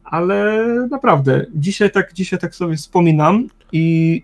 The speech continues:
bardzo fajnie przy tej grze spędziłem czas, chyba dwa razy ją przechodziłem w pełni. Za pierwszym razem, no dobra, zrobiłem na stówę, ale save'y straciłem i na, i drugim razem już tak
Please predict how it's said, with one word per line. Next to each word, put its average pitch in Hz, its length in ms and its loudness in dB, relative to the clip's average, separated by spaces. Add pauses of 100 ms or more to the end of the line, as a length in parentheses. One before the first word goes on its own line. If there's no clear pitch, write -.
bardzo 180 320 2
fajnie 175 240 0
przy - 140 -10
tej 151 140 0
grze 147 160 -4
spędziłem 143 440 2
czas, 147 300 -4
chyba 147 280 0 (640)
dwa 143 260 0
razy 185 240 4
ją 180 120 4
przechodziłem 190 680 -4 (380)
w - 80 -20
pełni. 202 480 6 (220)
Za 160 100 0
pierwszym 175 320 2
razem, 165 540 2
no 160 120 0
dobra, 147 300 0
zrobiłem 147 400 2
na 135 100 2
stówę, 147 320 -2
ale 135 180 4
save'y 156 320 0
straciłem 254 600 -8
i 240 40 -2
na, 190 160 -4 (140)
i 190 180 -6
drugim 160 340 0
razem 151 360 4
już 139 160 2
tak - 240 -6